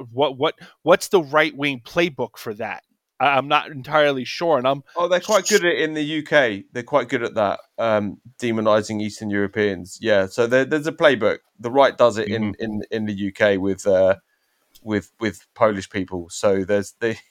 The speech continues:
Speaker 2: <laughs> there are pre-, there are precedents they can use. They're, <laughs> they're very, they're pre-,
Speaker 1: Yeah, what
Speaker 2: they're
Speaker 1: does that
Speaker 2: quite
Speaker 1: look like,
Speaker 2: flexible.
Speaker 1: though? I mean, that's not really a thing here. Like,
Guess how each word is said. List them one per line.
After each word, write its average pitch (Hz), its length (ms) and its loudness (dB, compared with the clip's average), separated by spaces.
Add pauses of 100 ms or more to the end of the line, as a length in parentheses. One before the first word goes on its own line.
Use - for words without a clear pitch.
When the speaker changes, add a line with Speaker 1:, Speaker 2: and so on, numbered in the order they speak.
(100)
Speaker 2:
<laughs> - 720 -10
there 131 140 0
are 127 60 -4
pre-, - 240 -12
there 139 200 4
are 135 60 0
precedents 117 680 -4
they 117 140 -4
can 110 200 -12
use. 107 360 -6
They're, 113 300 -4
<laughs> - 60 -20
they're 135 180 -2
very, 143 300 2
they're 147 200 2
pre-, 147 220 -8 (180)
Speaker 1:
Yeah, 214 120 2
what 175 80 -6
Speaker 2:
they're 254 100 6
Speaker 1:
does 294 140 0
that 247 180 4
Speaker 2:
quite 170 100 4
Speaker 1:
look 349 140 2
like, 147 220 6
Speaker 2:
flexible. 127 420 2
Speaker 1:
though? 151 80 2
I 156 60 6
mean, 160 120 -4
that's - 260 0
not 247 220 4
really 208 320 2
a 156 80 2
thing 302 560 0
here. 139 560 -8 (760)
Like, 160 180 0